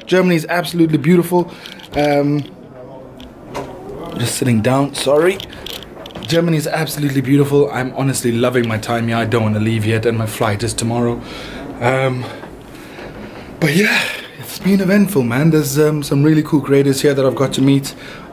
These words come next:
uh, got to know, and become friends with, um, and have a few drinks with. The Logitech team have just been out of this world. It really has been the best experience I've ever had. Um,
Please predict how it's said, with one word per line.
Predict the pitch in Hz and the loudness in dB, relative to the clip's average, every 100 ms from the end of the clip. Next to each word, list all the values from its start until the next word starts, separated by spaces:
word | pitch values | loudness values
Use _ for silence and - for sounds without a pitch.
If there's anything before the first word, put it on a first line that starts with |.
| 123 | 0
uh, | 123 | 0
got | 113 131 | 2 0
to | - | 2
know, | 135 135 143 - | 4 4 2 -2
and | 139 139 | 0 2
become | 135 135 | 2 0
friends | 127 143 135 | 2 2 4
with, | 139 139 - - - - - | 2 0 -4 -12 -10 -10 -4
um, | 127 127 131 131 113 - - - - | 0 2 2 2 0 -4 -10 -8 -2
and | 143 | 0
have | 127 | 0
a | 120 | -2
few | 151 | -2
drinks | 135 143 143 | 0 0 0
with. | 151 147 147 - | 2 2 0 -6
The | 147 | 2
Logitech | 147 147 135 127 143 135 | 4 4 2 -4 -4 -2
team | 151 135 | -2 -2
have | 123 | -2
just | 131 127 | -4 -2
been | 131 127 120 - - - - | 0 0 0 -6 -14 -14 -4
out | 131 131 | -2 0
of | 113 | 0
this | 113 117 | -2 -2
world. | 113 113 | 0 0
It | 117 113 - | -2 -4 -2
really | 127 127 127 120 | 2 4 4 4
has | 110 117 - | 0 -2 -4
been | 123 123 113 - - - - 107 | 0 0 0 -6 -14 -14 -10 0
the | 127 147 | 4 4
best | 123 135 127 - | 4 2 0 -2
experience | 113 - 131 123 120 113 107 | -4 -4 -2 0 0 -4 -4
I've | 107 110 | -6 -4
ever | 117 107 98 | -4 -4 -4
had. | 110 107 101 - - - | -4 -4 -6 -12 -16 -8
Um, | 104 104 107 104 104 | -2 -2 0 2 2